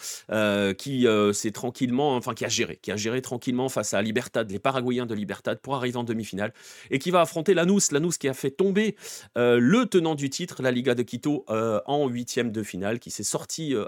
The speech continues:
à l'arrache, hein, euh, du dim en demi, en quart de finale, et qui donc arrive en demi-finale. C'est pas la demi-finale la plus funky sur le papier. Pourquoi ? Surtout parce que Lanús,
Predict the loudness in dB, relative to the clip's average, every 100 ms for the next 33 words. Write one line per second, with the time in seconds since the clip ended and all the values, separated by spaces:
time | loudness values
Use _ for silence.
0 | 0 0 0 -2 -4 -6 -8 -12 -18 -4
1 | 2 2 2 -2 -2 0 0 0 -2 0
2 | -2 -2 0 0 0 0 -2 -6 -2 -2
3 | -2 -4 -4 -4 0 2 2 0 0 0
4 | 2 0 0 0 0 -2 -10 -16 -4 -2
5 | 2 4 4 2 0 -2 -2 0 0 -2
6 | -6 -4 -4 -4 -4 -4 -2 -2 -2 -4
7 | -6 -6 -4 -4 -6 -8 -6 -6 -2 -2
8 | 0 -2 -8